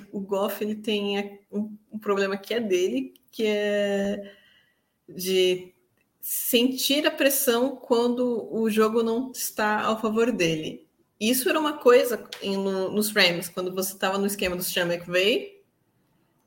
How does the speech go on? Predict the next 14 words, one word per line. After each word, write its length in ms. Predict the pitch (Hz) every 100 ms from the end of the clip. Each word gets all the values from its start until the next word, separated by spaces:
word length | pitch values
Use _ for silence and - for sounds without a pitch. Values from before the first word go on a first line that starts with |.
| -
E 80 | 226
quando 260 | - 233 240
você 240 | 247 240
tinha 400 | - 240 285 285
o, 440 | 269 214 202 -
a 100 | 185
equipe 340 | 190 208 254 240
dos 220 | 226 -
Rams 340 | 202 202 247
com 240 | - - 214
os 120 | 214
talentos 440 | 208 190 202 247
que 140 | - 254
tem, 580 | - 196 190 277 302